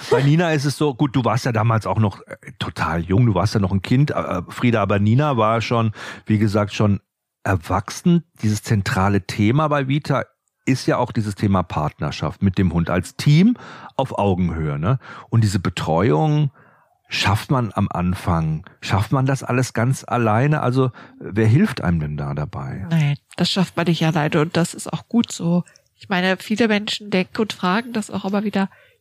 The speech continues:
Speaker 2: „Ja, und dann kriegst du den Hund und dann, dann läuft das alles.“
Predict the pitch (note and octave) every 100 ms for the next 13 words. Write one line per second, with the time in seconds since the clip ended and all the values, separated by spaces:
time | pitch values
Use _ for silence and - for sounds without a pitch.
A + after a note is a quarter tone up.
0 | - G#3 F#3+ F#3 - A#3 - G#4 G#4 D4+
1 | D4 F4+ A#3 G3+ F3+ F3+ G3 F#3 F#3 C#4
2 | - E4 - A#3+ B3+